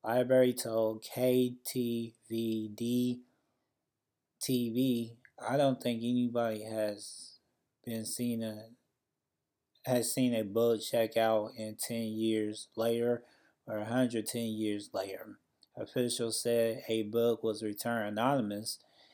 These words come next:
and the library does not have records of the current library checkout history available.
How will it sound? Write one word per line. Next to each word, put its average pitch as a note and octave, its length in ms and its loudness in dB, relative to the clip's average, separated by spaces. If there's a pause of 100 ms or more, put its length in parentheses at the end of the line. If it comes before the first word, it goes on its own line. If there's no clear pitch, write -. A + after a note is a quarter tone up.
(400)
and B2 360 2
the A2 100 2
library A2+ 600 4
does G#2 300 -4
not A#2 520 -2 (320)
have G#2 320 -4
records G2+ 580 -4 (720)
of G#2 420 -4
the G2 200 -8 (300)
current A#2+ 680 -2 (680)
library G#2 500 0
checkout G2 680 -4 (100)
history G2+ 440 -8
available. F#2+ 560 -6